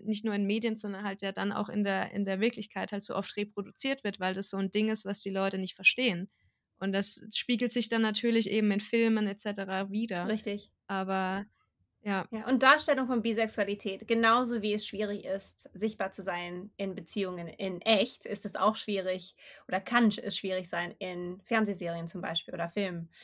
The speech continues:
Speaker 2: es zu zeigen. Also ohne, dass man die Figur hat, die quasi hin und her geht zwischen unterschiedlichen Geschlechtern, ist es halt ziemlich schwierig oder kann es schwierig sein.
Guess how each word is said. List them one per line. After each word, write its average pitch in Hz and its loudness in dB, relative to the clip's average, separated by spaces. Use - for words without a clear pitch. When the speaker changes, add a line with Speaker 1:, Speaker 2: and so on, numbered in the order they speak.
Speaker 2:
es 190 -8
zu - -10
zeigen. - -6
Also 190 0
ohne, 254 8
dass 233 6
man 208 2
die 208 -4
Figur 208 2
hat, 202 -2
die 185 -4
quasi 220 0
hin 240 10
und 226 8
her 247 10
geht 214 4
zwischen 208 0
unterschiedlichen 214 2
Geschlechtern, 220 0
ist 214 2
es 220 -2
halt 202 4
ziemlich 196 -2
schwierig 214 2
oder 220 6
kann 262 6
es 233 0
schwierig 196 -2
sein. 180 -6